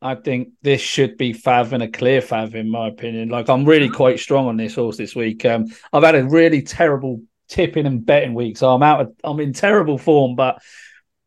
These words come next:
Speaker 1: I really, really fancy this, uh, thi-, this on Saturday. Like, like, Arre-, I was at Newbury when, um, <clears throat> Arrest won, and I thought, I thought he was, like, blowing up a little bit at the finish, and he, he, he had made all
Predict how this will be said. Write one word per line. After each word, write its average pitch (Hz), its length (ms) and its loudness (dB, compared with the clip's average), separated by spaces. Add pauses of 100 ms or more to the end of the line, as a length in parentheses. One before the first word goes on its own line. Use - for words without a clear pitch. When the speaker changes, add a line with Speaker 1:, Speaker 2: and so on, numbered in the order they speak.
(160)
Speaker 1:
I 156 140 2
really, 143 400 4
really 127 220 0
fancy 123 340 -8
this, 113 240 -8
uh, 123 120 -8
thi-, 113 180 -6
this 110 260 -10
on 110 100 -6
Saturday. 107 540 -6
Like, 143 340 -2 (280)
like, 135 160 0
Arre-, 160 240 6
I 175 80 4
was 151 180 2
at 147 220 -2
Newbury 143 460 2
when, 120 220 2
um, 113 360 -6 (120)
<clears throat> 151 280 -12
Arrest 135 440 -2
won, 127 280 2
and 113 260 -10 (540)
I 180 80 -10
thought, 196 420 2 (240)
I 160 140 -4
thought 233 320 2
he 185 80 0
was, 151 240 0
like, 123 340 2
blowing 123 320 -2
up 202 220 -4
a - 20 -2
little 120 200 -4
bit 120 180 -6
at 110 80 -12
the 107 80 -16
finish, 156 420 -2
and 120 300 -6 (500)
he, - 340 -16
he, - 600 -10
he 175 100 0
had 170 140 4
made 214 320 4
all 165 400 4